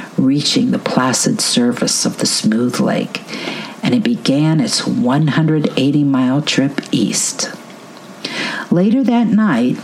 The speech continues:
about eight thirty, the crew of the tug Charles A. Potter thought they saw her.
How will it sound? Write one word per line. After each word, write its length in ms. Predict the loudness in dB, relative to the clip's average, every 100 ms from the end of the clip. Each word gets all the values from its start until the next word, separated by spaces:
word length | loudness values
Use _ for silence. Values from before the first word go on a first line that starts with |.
| -4
about 520 | -4 -2 0 2 2 0
eight 200 | 0 0
thirty, 600 | 0 2 2 0 0 -4 -10 -14 -8 -2
the 120 | 0
crew 400 | 2 2 2 2
of 100 | 2
the 160 | 0 0
tug 380 | 0 2 2 -2 -10 -8
Charles 440 | -4 0 2 2 2
A. 140 | 2
Potter 560 | 0 0 2 2 0 -2 -8 -12
thought 320 | -4 0 0
they 120 | 2 0
saw 320 | 2 2 2
her. 400 | 0 -2 -2